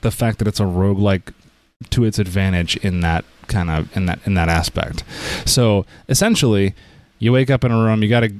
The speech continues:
you, you got, like, a, a knife that you can pick up off the ground, your, your, your wife or something is in bed, and you're trying to save her, you,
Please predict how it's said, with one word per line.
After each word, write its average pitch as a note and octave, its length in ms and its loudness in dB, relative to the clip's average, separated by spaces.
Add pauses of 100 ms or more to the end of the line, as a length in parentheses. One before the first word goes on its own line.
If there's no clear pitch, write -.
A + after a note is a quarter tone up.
(120)
you, A#2 180 0
you A#2 160 0
got, A#2+ 200 4
like, G#2+ 180 2
a, F#2+ 220 2
a G2+ 120 2
knife G#2+ 460 2
that A2+ 80 0
you G#2 80 2
can G#2 160 -2
pick G#2+ 180 -2
up G#2+ 180 0
off G#2+ 240 0
the G#2 100 0
ground, G#2 560 0 (260)
your, G2+ 320 2 (240)
your, A2 160 0 (200)
your A2 220 2
wife G#2+ 480 2
or A2 160 2
something A2 460 -2
is G2+ 140 0
in G2+ 160 0
bed, G2+ 260 0
and G2 80 -4
you're F#2+ 80 0
trying G#2 200 0
to F#2+ 60 0
save G2+ 360 0
her, G2+ 260 2
you, G2 80 0